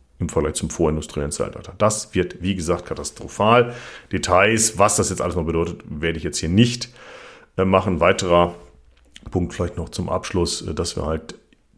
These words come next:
Kipppunkte überschreiten werden. Das heißt also Veränderungen haben, die wir dann nicht zurückdrehen können.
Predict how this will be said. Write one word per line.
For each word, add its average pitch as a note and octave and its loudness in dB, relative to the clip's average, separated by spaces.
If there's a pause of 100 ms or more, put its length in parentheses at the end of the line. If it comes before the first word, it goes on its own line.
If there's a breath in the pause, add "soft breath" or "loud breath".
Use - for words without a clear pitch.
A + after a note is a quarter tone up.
Kipppunkte A#2+ 2
überschreiten F#2 2
werden. E2 2
Das D#2 -6
heißt E2 -2
also D#2 -8
Veränderungen E2+ -8
haben, D#2 -6
die D#2 -6
wir D2+ -4
dann D#2+ 0
nicht B2 4
zurückdrehen G2 0
können. F2 0